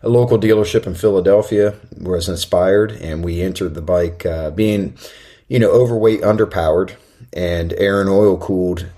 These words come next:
It's funny, the Championship Cup Series here in the U S that has a regional and, and a, and a, uh,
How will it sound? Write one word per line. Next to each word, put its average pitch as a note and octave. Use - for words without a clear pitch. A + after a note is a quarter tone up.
It's A1+
funny, G2+
the E2
Championship F#2
Cup G2+
Series E2
here E2
in E2
the D#2+
U E2+
S F2
that E2+
has D#2
a D#2
regional E2
and, D#2
and D#2
a, C#2+
and D#2
a, D2+
uh, C#2+